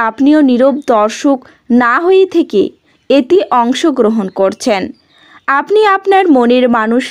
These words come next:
খুঁজে পাওয়ার ফলে একাকিত্বের দশা, যা আপনাকে দীর্ঘ সময় ধরে গ্রাস করছিল,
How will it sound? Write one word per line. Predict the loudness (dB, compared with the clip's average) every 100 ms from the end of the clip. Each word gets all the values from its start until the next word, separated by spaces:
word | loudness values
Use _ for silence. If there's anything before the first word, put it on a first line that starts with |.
| -6
খুঁজে | 0 0 0 0
পাওয়ার | 2 0 -2
ফলে | -2 0 0 -4 _ _ _ -6
একাকিত্বের | -4 -2 0 0 2 2 2 0
দশা, | 0 -2 -2 -2 -4 -8 -8
যা | -2 -2 -2
আপনাকে | -2 -4 0 0 0 -2 -12 -4
দীর্ঘ | 0 2 2 2 0
সময় | 0 -2 0 0
ধরে | 2 2 2 -2 -4 _ -4 0
গ্রাস | 0 0 -4 -4
করছিল, | -2 -2 0 2